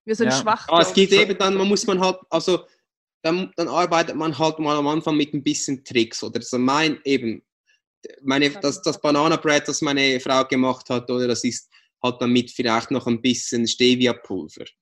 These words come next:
Speaker 3: oder? Das
Speaker 2: Mhm.
Speaker 3: ist ja dann schon mal, es gibt deinem Körper auch schon ein bisschen Süße. Also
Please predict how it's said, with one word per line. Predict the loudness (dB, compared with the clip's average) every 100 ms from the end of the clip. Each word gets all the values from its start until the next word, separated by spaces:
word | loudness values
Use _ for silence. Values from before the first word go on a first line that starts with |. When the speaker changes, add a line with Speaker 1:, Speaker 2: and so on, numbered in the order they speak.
| _
Speaker 3:
oder? | -10 -4 -2
Das | -2
Speaker 2:
Mhm. | -4
Speaker 3:
ist | -8 -8
ja | -6
dann | -4
schon | 0 2
mal, | 4 0 -6 _ -8
es | -8 -4
gibt | -6 -6 -4
deinem | -2 -2
Körper | 0 0 2 0 0 0
auch | -2
schon | -6
ein | -2
bisschen | -4 -4 -6
Süße. | -4 -4 -4 -10 -12 -14 -16 _ _
Also | -8 -2 -2